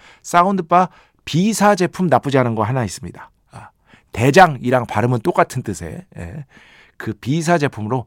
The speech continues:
나쁘지 않은 사운드바로 영화를 즐기고 있는 B맨인 것이다. 음. 일일공이 번. 일일 날 이상하게 문자 참여가 잘 안 돼서 이럴 때가 가끔 있죠. 어? 못 보냈습니다.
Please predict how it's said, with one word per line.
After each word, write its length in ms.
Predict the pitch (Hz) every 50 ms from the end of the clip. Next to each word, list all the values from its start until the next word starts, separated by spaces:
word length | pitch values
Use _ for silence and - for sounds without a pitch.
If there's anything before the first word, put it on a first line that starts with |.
| _ _ _
나쁘지 480 | - 101 101 104 - - 131 110 113 107
않은 160 | 104 117 135
사운드바로 720 | 131 - 139 139 143 147 143 127 - 107 92 87 80 - _ _ _ - -
영화를 420 | 101 101 104 104 101 98 95 92
즐기고 480 | 85 92 92 90 87 92 82 82 82 80
있는 300 | 80 92 131 170 185 180 - - - _ -
B맨인 560 | 131 127 120 110 104 104 131 160 170 160 - _
것이다. 720 | - 120 127 113 120 131 120 110 110 127 143 139 117 95 - -
음. 180 | - 107 98 82 - _ _ _ _ _ _ _ _ _ _ _ _ _ _ _ -
일일공이 640 | 156 165 185 196 196 202 196 175 143 135 131 127 113
번. 180 | 110 113 - - _ _ _ _ _ _ _ _ _ _ _ _ _ _ _ - _ _ _ _ _ _ _ _ _ _ _ -
일일 260 | 185 196 202 226 220
날 260 | 196 156 151 165 147
이상하게 580 | 113 101 104 120 127 - 170 196 196 202 190 196
문자 300 | 127 117 139 135 - 180
참여가 360 | 170 - 175 175 170 156 165
잘 160 | - 151 139
안 120 | 107 92 92
돼서 300 | 107 98 - 120 101 90 - _ -
이럴 180 | 117 147 190
때가 220 | 190 233 208 208 170
가끔 320 | 143 135 - - - 131
있죠. 420 | 113 - - 120 107 110 147 - - _ - 92
어? 260 | 92 95 107 139 151 - - - - - _ _ _ _ - _ _ _ _ _ _ _ _ _
못 120 | - 131 135
보냈습니다. 720 | - 175 156 143 135 - 113 104 98 113 110 98 - -